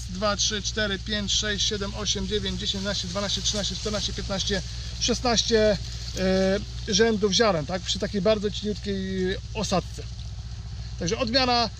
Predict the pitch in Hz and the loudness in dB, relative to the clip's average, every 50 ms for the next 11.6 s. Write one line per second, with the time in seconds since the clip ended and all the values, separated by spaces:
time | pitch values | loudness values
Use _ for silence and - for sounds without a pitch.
0 | - - - - - - 214 262 240 220 - - 226 208 247 - - 233 220 214 | -10 -10 -10 -8 -2 2 2 4 4 4 4 2 2 2 2 4 4 6 6 6
1 | - - - 196 - 196 202 190 165 - 202 190 - 175 180 180 180 175 151 - | 4 2 0 -2 0 2 2 2 2 -2 -4 -4 -2 2 2 4 4 2 0 -4
2 | - - - - - - - - - - - 196 170 220 220 214 208 208 196 170 | -8 -10 -10 -10 -10 -10 -10 -10 -8 -6 0 2 4 6 6 6 4 2 0 0
3 | 196 196 180 196 190 - - - - - - - 311 269 240 - - - 214 208 | 0 2 4 4 2 2 -2 -10 -10 -10 -4 0 2 4 4 4 2 4 4 6
4 | 208 202 196 190 175 - 185 180 170 156 - - - - - - - - 190 202 | 6 6 4 4 4 4 4 2 0 -2 -2 -6 -12 -10 -10 -8 -6 -2 2 4
5 | 214 202 185 165 - 165 160 151 - 143 - 170 160 160 156 165 147 - - - | 4 4 4 2 2 2 2 2 0 -2 -2 0 2 2 2 2 0 -2 -4 -6
6 | - - - - - - - - - - - - - - - - - - - - | -8 -8 -8 -8 -8 -8 -8 -8 -8 -8 -8 -8 -8 -8 -8 -8 -8 -8 -10 -10
7 | - - - 254 220 226 269 262 247 240 202 202 220 240 240 240 233 233 226 170 | -8 -4 -2 0 0 2 2 2 2 2 0 0 0 0 0 0 0 -2 -4 -4
8 | - 240 240 226 220 208 175 180 240 226 - - 214 - 233 220 220 240 - - | -2 2 2 2 2 0 -2 -4 -8 -8 -10 -10 -10 -8 -8 -6 -6 -6 -6 -4
9 | 226 214 214 214 214 208 196 202 233 269 262 226 240 - 185 220 226 220 202 196 | -4 -2 -2 -2 -4 -6 -6 -6 -2 0 0 0 0 -2 -2 -2 -2 -2 0 -2
10 | 190 156 151 160 220 254 254 208 226 214 175 180 226 233 233 226 220 214 - 202 | -2 -4 -2 0 0 0 0 0 -2 -4 -4 -2 -2 -2 0 0 -2 -2 -2 -4
11 | 214 240 190 196 226 220 214 208 202 208 208 | -4 -4 -2 -2 -2 -2 -2 0 0 0 0